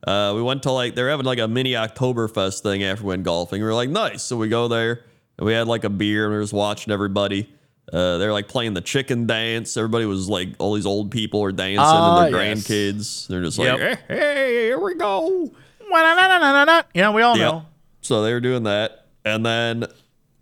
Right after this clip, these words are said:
Speaker 1: uh, so on our way out of there, like, "All right, that was fun." It was just, like, old people Oktoberfest, which, whatever. I'll go to any Oktoberfest. Uh, and there's, like, a, everyone was looking at this guy's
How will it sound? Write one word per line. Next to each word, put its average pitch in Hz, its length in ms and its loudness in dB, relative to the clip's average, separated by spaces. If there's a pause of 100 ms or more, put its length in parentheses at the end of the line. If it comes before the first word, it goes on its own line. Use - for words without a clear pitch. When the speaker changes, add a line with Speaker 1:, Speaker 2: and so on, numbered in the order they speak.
(240)
Speaker 1:
uh, 65 440 -10
so - 180 -6
on 110 220 -2
our 123 100 0
way 120 300 -2
out 139 240 0
of 123 100 -6
there, 120 240 -2
like, 135 160 0
"All 196 60 -2 (100)
right, 123 140 -2
that 139 80 0
was 123 180 -4
fun." 113 240 -2
It 113 60 -2
was 117 100 -6
just, 117 180 -4
like, 110 200 -2
old 107 200 -4
people 110 280 0
Oktoberfest, 95 840 -2
which, 80 260 -4
whatever. 98 380 -2
I'll 117 100 0
go 117 160 0
to 101 60 -2
any 110 140 -2
Oktoberfest. 82 800 -4 (640)
Uh, 104 500 -6 (260)
and 120 100 -2
there's, 135 180 0
like, 131 200 -4
a, 104 360 -2 (320)
everyone 160 200 0
was 120 100 -4
looking 135 200 -2
at 139 100 -6
this 123 160 -4
guy's 113 340 -4